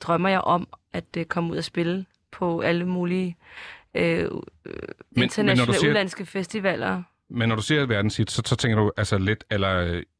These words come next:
Speaker 2: Ida Kåre, Let Me Think About It, som er en,
Speaker 1: Kunne
Speaker 2: altså
Speaker 1: være det, eller How Deep Is Your Love, det du lige
Speaker 2: Calvin
Speaker 1: spillede nu.
Speaker 2: Harris, ja.
Speaker 1: Mm.
Speaker 2: Mm.
Speaker 1: Og så er der en anden en, der laver et cover af det.
Speaker 2: Ja.
Speaker 1: <laughs> Jamen altså.
Speaker 2: Ja.
Speaker 1: Øh, og hvorfor ikke? Jeg har jo prøvet at lave et dansk hit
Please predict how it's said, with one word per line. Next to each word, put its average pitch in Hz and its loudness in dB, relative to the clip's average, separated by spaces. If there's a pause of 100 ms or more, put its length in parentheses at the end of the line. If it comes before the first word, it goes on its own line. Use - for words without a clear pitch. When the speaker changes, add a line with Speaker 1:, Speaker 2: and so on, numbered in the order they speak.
Speaker 2:
Ida 104 0
Kåre, 107 2
Let 98 0
Me 104 2
Think 98 0
About 90 2
It, 98 0
som 98 0
er 90 2
en, 90 2
Speaker 1:
Kunne - -4
Speaker 2:
altså 240 2
Speaker 1:
være - 0
det, 233 4
eller 240 0
How 208 0
Deep 226 -6
Is 226 -8
Your 233 -4
Love, 226 -2
det 233 -4
du 226 -4
lige 233 -2
Speaker 2:
Calvin 214 0
Speaker 1:
spillede - 2
nu. 104 4
Speaker 2:
Harris, 131 -2
ja. 135 0
Speaker 1:
Mm. 269 -2 (140)
Speaker 2:
Mm. 175 2 (160)
Speaker 1:
Og 190 -6
så - 0
er 220 4
der 220 4
en 214 0
anden 254 0
en, 233 -4
der 233 -2
laver 220 2
et 208 -4
cover 196 0
af 190 -2
det. 196 -10 (160)
Speaker 2:
Ja. 135 2 (460)
Speaker 1:
<laughs> 226 0
Jamen 285 2
altså. 226 -2 (100)
Speaker 2:
Ja. 165 2 (480)
Speaker 1:
Øh, 202 0
og 214 2
hvorfor 262 2
ikke? 277 0
Jeg 233 0
har 262 2
jo 247 2
prøvet 240 0
at 247 0
lave 226 2
et 220 -6
dansk - -2
hit 226 -4